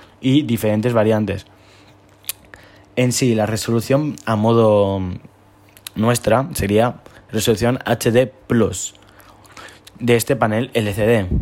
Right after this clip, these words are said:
Podría ser una característica a priori,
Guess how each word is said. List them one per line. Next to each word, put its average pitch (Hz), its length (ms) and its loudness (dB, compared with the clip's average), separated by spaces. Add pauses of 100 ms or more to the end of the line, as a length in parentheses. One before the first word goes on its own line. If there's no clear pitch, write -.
(420)
Podría 135 280 2
ser 165 120 -2
una 135 140 0
característica 123 840 0
a 113 260 -4
priori, 107 480 0